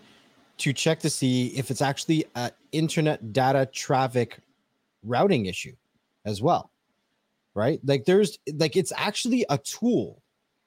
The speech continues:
It's a Swiss Army knife of things that I find useful. Like, honestly, I never go check for plane tickets without a V P N.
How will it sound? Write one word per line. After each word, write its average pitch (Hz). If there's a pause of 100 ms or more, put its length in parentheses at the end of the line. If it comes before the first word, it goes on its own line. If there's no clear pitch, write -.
(320)
It's -
a 170
Swiss -
Army 156
knife 123
of 107
things 117
that 107 (440)
I 113
find 151
useful. 165 (340)
Like, 131 (300)
honestly, 185
I 135
never 147
go 139
check 156
for 139
plane 185
tickets 156
without 117
a 131
V 131
P 127
N. 98